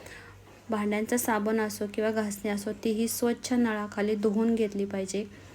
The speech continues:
म्हणजे त्यातले, अ, भा-, जे खरकट आहे ते अडकलं नाही पाहिजे, त्याच्यामुळे सुद्धा घासणीसुद्धा खराब होते. बघा तुम्ही मार्क करा, जर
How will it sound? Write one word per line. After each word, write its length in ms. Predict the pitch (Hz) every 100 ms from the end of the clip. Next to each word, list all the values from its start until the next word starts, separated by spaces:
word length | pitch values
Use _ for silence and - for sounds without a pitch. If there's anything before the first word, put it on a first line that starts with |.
| - - - -
म्हणजे 140 | 208 214
त्यातले, 560 | 220 214 226 240 254 262 -
अ, 120 | 202
भा-, 460 | 190 208 208 208 208 220
जे 100 | 240
खरकट 300 | 240 220 - 220
आहे 140 | 214
ते 100 | 208
अडकलं 420 | 214 208 208 226 233
नाही 120 | 233
पाहिजे, 260 | 220 202
त्याच्यामुळे 480 | 202 202 214 214 220
सुद्धा 400 | 214 226 202 208 226 - - - - - -
घासणीसुद्धा 640 | 233 240 254 269 269 269 294
खराब 280 | 285 247 214
होते. 260 | 214 202
बघा 220 | 202 220 240
तुम्ही 260 | 240 226
मार्क 220 | 220 220
करा, 220 | 214 214
जर 120 | 208